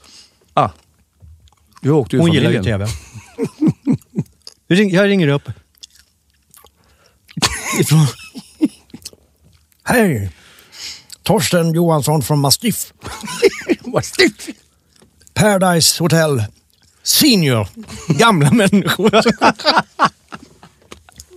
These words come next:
Speaker 2: Men, men jag är helt övertygad om att hon kommer inte gå på det. Jag har, jag, alltså, du vet, jag har ringt henne i så många år och blåst. Jag har varit kvinnor, jag har varit alla olika män, olika dialekter.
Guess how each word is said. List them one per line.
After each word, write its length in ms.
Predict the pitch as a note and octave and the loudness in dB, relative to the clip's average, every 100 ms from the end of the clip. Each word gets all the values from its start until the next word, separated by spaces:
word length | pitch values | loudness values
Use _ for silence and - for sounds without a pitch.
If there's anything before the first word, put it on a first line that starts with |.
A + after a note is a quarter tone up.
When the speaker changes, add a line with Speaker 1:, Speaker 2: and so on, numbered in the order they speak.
| F4 - - - - _ - - | -20 -18 -16 -14 -16 _ -14 -2
Speaker 2:
Men, 300 | E3 G#2+ C#3 | -2 0 0
men 100 | C#3 C3 - | 2 0 0
jag 100 | C#3 | -2
är 20 | B2+ | 0
helt 220 | C3+ C3+ | -2 -2
övertygad 420 | A#2+ G#2+ A#2+ A#2 | -4 -2 0 0
om 100 | G#2+ | 0
att 120 | G#2+ | 0
hon 100 | A#2+ | -2
kommer 200 | G#2 A#2 | 0 0
inte 100 | A2+ | -2
gå 120 | A2 | -4
på 260 | G#2 G2+ A2 | -4 0 0
det. 160 | F#2+ F2 _ _ _ - | -2 -6 _ _ _ -6
Jag 120 | C3+ | -2
har, 140 | C3+ - | 0 0
jag, 120 | D#3 | 0
alltså, 120 | D3+ | 0
du 60 | D#3+ | 0
vet, 180 | E3 E3+ | 0 0
jag 80 | E3+ | 0
har 140 | F#3 | 2
ringt 260 | F#3 F3+ - | 2 0 0
henne 240 | E3+ D#3 | -2 0
i 40 | |
så 100 | - | 0
många 220 | D#3+ D3 - | 0 0 0
år 320 | F#3+ D3 C#3 | 0 0 0
och 60 | |
blåst. 360 | B2 B2 G2+ - | 0 0 -2 0
Jag 80 | C#3+ | 0
har 60 | |
varit 160 | D3 - | 0 -2
kvinnor, 500 | - F3+ D3 D#3+ D3+ | -2 0 2 2 2
jag 60 | C#3 | 2
har 40 | |
varit 140 | C#3 | 0
alla 220 | D3+ D3 D3+ | 0 0 0
olika 360 | C3+ C3+ C#3+ | 0 0 -2
män, 300 | C#3+ C#3+ C#3 | 0 0 0
olika 340 | C#3+ C3 C3 C3 | 0 0 0 0
dialekter. 720 | C3 C3 C3+ - B2+ A2+ | 0 0 -2 -4 -2 -2